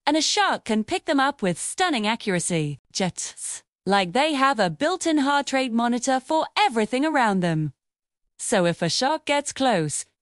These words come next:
it's not just seeing you or smelling you, it's feeling your very life force.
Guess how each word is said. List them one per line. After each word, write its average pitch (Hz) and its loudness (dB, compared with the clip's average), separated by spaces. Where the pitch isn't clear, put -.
it's 302 -2
not 370 0
just 202 0
seeing 226 0
you 180 2
or 320 0
smelling 339 0
you, 156 0
it's 190 -2
feeling 349 -2
your 185 2
very 226 0
life 262 0
force. 147 -2